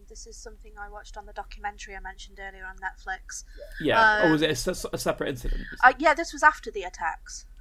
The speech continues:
Speaker 1: Um, so
Speaker 2: Okay.
Speaker 1: the attacks happened, and one of the first orders apparently the government issued in the U S was to ground all flights in, in
Speaker 2: Yep.
Speaker 1: the country, and any flight that did not ground, uh, would not, you know, contact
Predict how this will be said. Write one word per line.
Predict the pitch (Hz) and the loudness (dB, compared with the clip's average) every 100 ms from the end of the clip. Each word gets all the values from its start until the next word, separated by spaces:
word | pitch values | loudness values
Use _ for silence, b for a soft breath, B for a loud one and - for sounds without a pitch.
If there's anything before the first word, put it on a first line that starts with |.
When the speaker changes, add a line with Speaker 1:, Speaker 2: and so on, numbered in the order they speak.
| - | 4
Speaker 1:
Um, | 202 202 196 208 208 285 | 6 6 2 -2 -4 -2
so | 262 | 0
Speaker 2:
Okay. | 214 208 | 0 -4
Speaker 1:
the | 214 | -8
attacks | 226 - 262 - | -10 -2 -2 0
happened, | 180 - - 180 - - - - - | -4 -4 -6 -14 -14 -18 -20 -12 -2
and | 185 175 175 180 - | -2 0 -6 -10 -16
one | 196 196 | -10 -10
of | 185 | -10
the | 175 | -16
first | - 175 - | -14 -12 -12
orders | 185 175 175 | -14 -16 -18
apparently | 175 180 180 185 | -14 -12 -10 -12
the | 180 | -16
government | 175 170 175 170 | -16 -16 -20 -18
issued | 185 - 180 180 | -16 -16 -16 -18
in | - | -18
the | - | -18
U | 170 | -12
S | 165 - | -10 -10
was | 190 - | -14 -16
to | 196 | -16
ground | 196 170 175 175 | -6 -6 -6 -12
all | 190 196 | -14 -14
flights | - - 180 - - - - - - - - | -8 -4 -4 -6 -14 -14 -18 -20 -20 -18 -14
in, | 208 196 | -12 -2
in | 175 | 0
Speaker 2:
Yep. | |
Speaker 1:
the | 151 | 0
country, | - 180 - - - - B B B | -4 -14 -16 -14 -14 -16 B B B
and | 190 185 180 190 | 0 0 -2 -4
any | 190 180 | -4 -4
flight | - 175 170 | -8 -4 -4
that | 180 - | -6 -12
did | 185 - | -14 -12
not | 196 214 | -2 -2
ground, | - 190 185 156 - - - - - - | -2 -4 -4 -4 -12 -18 -20 -20 -20 -16
uh, | 185 | -14
would | 190 - | -14 -8
not, | 190 175 165 - - - - | 0 0 0 -10 -18 -16 -16
you | - | -14
know, | 165 165 - - - - - - - - - | -16 -16 -18 -20 -20 -20 -20 -20 -20 -20 -8
contact | - 226 208 - 180 - - | 0 2 0 -2 -4 -4 -12